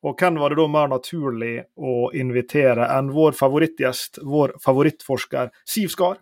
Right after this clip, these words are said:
vår, eh, kollega på N O H og på vårt senter, Center for Sustainable Business. Eh, mange av dere har hørt henne allerede i episode tjueseks, der hun diskuterte forskninga, eh, vår på, på grønn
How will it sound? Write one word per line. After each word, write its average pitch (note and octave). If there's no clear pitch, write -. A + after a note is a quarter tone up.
vår, D3+
eh, C#3+
kollega D#3
på D3
N D3+
O C#3+
H C#3+
og C3
på C#3
vårt D3
senter, C3+
Center C#3
for B2+
Sustainable C3+
Business. E3
Eh, C3+
mange D3+
av -
dere C3
har C3
hørt E3
henne C3+
allerede D3+
i D3
episode D3+
tjueseks, E3+
der D#3
hun D3
diskuterte C#3+
forskninga, C#3+
eh, C3+
vår E3
på, D#3
på D#3+
grønn D#3+